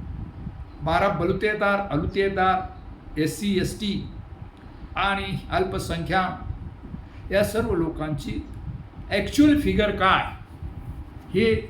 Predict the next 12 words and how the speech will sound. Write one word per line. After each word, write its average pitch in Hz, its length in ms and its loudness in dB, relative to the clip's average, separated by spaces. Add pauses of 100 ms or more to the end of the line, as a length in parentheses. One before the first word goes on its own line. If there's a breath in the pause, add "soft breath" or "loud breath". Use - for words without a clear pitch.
(460)
या 175 140 4
जातीय 147 420 0
जनगणनेमध्ये 127 680 -4 (380)
दिसून 123 260 -4
येणार 104 240 -8 (140)
आहे. 143 260 -2 (760 loud breath)
आणि 175 300 2
जातीय 170 400 4
जनगणनेनुसार 190 1200 2
त्या 165 160 4
त्या 196 200 0
समाजाला 143 580 2